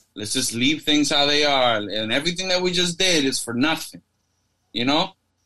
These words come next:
I feel like that's why she did. It's like, I can't, all this stuff that I did, and now I'm just gonna come here and I'm just gonna let it be and, and then think like, "Oh, no, uh, I should let things be and how they are and everything." And then it goes to a good point. Maybe what if,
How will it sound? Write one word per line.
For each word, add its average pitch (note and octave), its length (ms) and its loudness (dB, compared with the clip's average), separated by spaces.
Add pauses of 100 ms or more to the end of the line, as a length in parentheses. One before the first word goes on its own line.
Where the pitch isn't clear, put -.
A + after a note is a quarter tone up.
(280)
I B2 180 0
feel E3 240 2
like D3 240 0
that's D3 300 0
why D3+ 180 2
she D#3 200 -2
did. F#3 180 2
It's B2+ 80 -2
like, B2 240 0
I D3 160 0
can't, E3 420 -2 (100)
all F3 200 2
this F#3 200 0
stuff F3 300 -2
that D#3+ 100 0
I D#3 140 2
did, D#3+ 260 2
and B2+ 140 0
now D#3 460 0 (220)
I'm C3 60 -10
just C#3+ 80 -2
gonna D#3 140 2
come D#3+ 200 0
here D#3 200 4
and E3+ 80 0
I'm C#3 120 0
just - 120 -4
gonna C#3 140 0
let C3 240 0
it B2+ 180 0
be F3+ 380 -2 (480)
and, B2 240 0
and C#3 120 2
then C3+ 180 4
think D3+ 200 2
like, C3+ 180 0
"Oh, F3 140 4
no, F#3+ 300 4
uh, A2+ 280 0 (440)
I C#3 100 2
should A3 240 2
let C3+ 260 0
things A2 220 -2
be A2 280 -2
and G#2 120 -2
how A2+ 140 -2
they G#2+ 180 -2
are G#2+ 220 2
and G#2 100 -4
everything." G2 380 -8 (500)
And C#3+ 200 2
then D3 280 2
it D3 120 0
goes G#3 240 2
to A3+ 100 2
a G#3 80 0
good G#3 240 0
point. A#3 280 2
Maybe D#3+ 360 0
what E3 280 -2
if, A#3 280 0